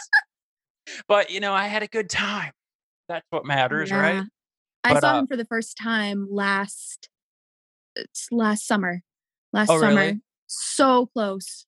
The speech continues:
Speaker 2: Like, I don't know, like,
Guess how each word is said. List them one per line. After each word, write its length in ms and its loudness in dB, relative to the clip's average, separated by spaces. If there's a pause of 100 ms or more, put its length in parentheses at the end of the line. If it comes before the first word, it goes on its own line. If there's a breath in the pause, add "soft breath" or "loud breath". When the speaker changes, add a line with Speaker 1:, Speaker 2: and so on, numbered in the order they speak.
Speaker 2:
Like, 340 0 (1400)
I 80 0
don't 120 2
know, 200 -2
like, 160 -2